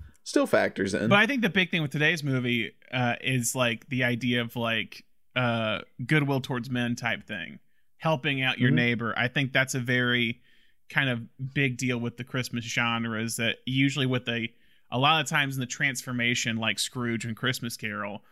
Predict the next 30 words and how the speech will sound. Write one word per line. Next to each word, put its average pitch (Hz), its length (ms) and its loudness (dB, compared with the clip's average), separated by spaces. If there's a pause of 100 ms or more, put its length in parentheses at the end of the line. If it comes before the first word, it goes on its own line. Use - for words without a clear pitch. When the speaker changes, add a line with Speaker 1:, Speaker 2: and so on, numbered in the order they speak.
(360)
Speaker 2:
there 131 280 2
is 131 380 2
a 131 80 -2
time 131 320 0
when, 117 220 -2
when 123 180 0
a 117 40 0
ki-, - 220 -8
when 131 140 0
characters 143 400 0
begin 123 240 -2
helping 123 460 -2
someone 123 340 -2
else 107 240 -2
out 110 500 -2 (600)
as 127 200 0
part 143 260 2
of 123 100 2
their 120 120 0
growth 117 600 -4
in 117 160 -4
some 110 280 -2
way. 92 360 -6 (500)
Speaker 1:
Yeah. 113 160 2
Speaker 2:
Um, - 220 -2 (120)
Speaker 1:
And 127 200 2
th-, 131 140 0
there, 131 260 4
there 127 320 2
is - 360 -4